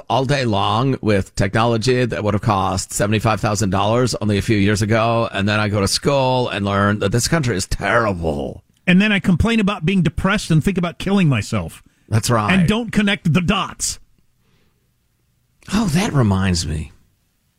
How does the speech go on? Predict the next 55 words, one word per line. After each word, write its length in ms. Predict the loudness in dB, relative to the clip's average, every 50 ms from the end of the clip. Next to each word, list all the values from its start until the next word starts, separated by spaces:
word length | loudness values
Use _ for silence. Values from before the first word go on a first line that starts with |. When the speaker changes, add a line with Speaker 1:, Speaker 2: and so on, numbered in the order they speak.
| _ _ _ -6
Speaker 1:
Do 60 | 0 2
we 80 | 2
have 120 | 2 2 2
time 200 | 0 0 0 2
for 100 | 2 2
this? 160 | 2 2 0
Barely. 420 | -2 -2 -2 -2 0 -2 -4 -6 -4
We're 100 | -2 0
gonna 140 | 0 2 2
run 220 | 0 0 -2 -2 -4
late. 240 | -6 -8 -8 -10 _ -2
Yeah, 200 | 0 0 0 -2
it's 200 | -4 -10 -10 -6
not 120 | -6 -4
like 160 | -4 -4 -6
it's 140 | -6 -8 -8
the 60 | -4
first 200 | -4 -4 -4 -2
time. 160 | -4 -8 -8 -8 -14 -20 -20 -20 -20 -20 -20 -16 -6 0
Uh, 140 | 0 0 2
I 80 | 0 -2
talked 240 | 0 0 -2 0 2
about 140 | 0 0 0
this 160 | 0 -2 -2
a 40 | 0
couple 220 | 0 0 2 2
of 60 | 2
times, 220 | 2 2 0 0 -2
but 100 | 0 0
I 80 | 0 -2
grabbed 340 | -2 0 0 0 0 0
the 120 | 0 0 0
actual 280 | 0 -2 -2 -4 -4 -4
quote 380 | -2 -4 -6 -6 -6 -8 -14 -20 _ _ _ _ -20 -20 -20 _ _ _ _ _ _ _ _ _ -2
about 300 | 0 2 2 0 -2 -4 -8 -10 -8 -10 -10
ch-, 200 | -8 -8 -8 -8 -8 -6 -4 0
dating 520 | 2 2 2 2 0 -2 0 2 2 0
in 160 | 2 0 0
virtual 380 | 0 2 0 0 0 0 0 2
reality. 600 | 2 2 2 0 -2 -4 -6 -8 -10 -12 -14 -16 _ _ _ _ _ _ _ _ _ _ _ -20 -20 -8 0
And 140 | 0 2 4
all 120 | 4 2
these 140 | 2 0 0
people 260 | 0 0 0 0 0
talking 260 | 0 0 0 0 0 0
about 220 | 0 0 0 0
how 180 | -2 -4 -4 -4
it's 140 | -4 -2
interesting, 460 | -2 0 0 2 0 0 0 0 0 2
the 160 | 2 2 2
ups, 280 | 2 2 0 -2 -4 -6
the 80 | -4
downs, 420 | -2 0 0 0 2 2 0 0 0
the 140 | 0 0 2
blah, 160 | 2 2